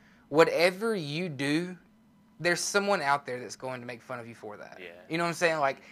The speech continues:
Speaker 1: it doesn't matter if you're an atheist or a Christian or a, a Muslim or whatever, um, whatever belief system you have or whatever things you're interested in, there's people out there who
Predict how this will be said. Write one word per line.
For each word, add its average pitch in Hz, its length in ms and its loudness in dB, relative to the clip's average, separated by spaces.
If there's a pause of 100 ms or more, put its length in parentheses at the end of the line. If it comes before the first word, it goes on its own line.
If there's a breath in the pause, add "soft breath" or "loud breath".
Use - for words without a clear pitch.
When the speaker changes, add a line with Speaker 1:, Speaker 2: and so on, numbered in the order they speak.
(180 loud breath)
Speaker 1:
it 196 40 2
doesn't 185 240 4
matter 147 440 2
if 135 120 -6
you're 139 100 -6
an 123 60 -10
atheist 151 460 -6
or 117 120 -10
a - 20 -18
Christian 156 560 -6
or 127 160 -10
a, 120 240 -10
a 135 80 -12
Muslim 139 520 -2
or 139 80 -2
whatever, 151 680 0 (380 loud breath)
um, 135 460 0
whatever 170 760 0 (240)
belief 151 280 0
system 143 360 -8
you 131 140 -6
have 120 460 -4 (360 loud breath)
or 135 160 0
whatever 165 400 0
things 165 420 -4
you're 151 120 -6
interested 139 440 -10
in, 123 160 -10
there's 135 220 -6 (120)
people 220 360 -4
out 143 260 0
there 127 240 -6
who 131 420 -8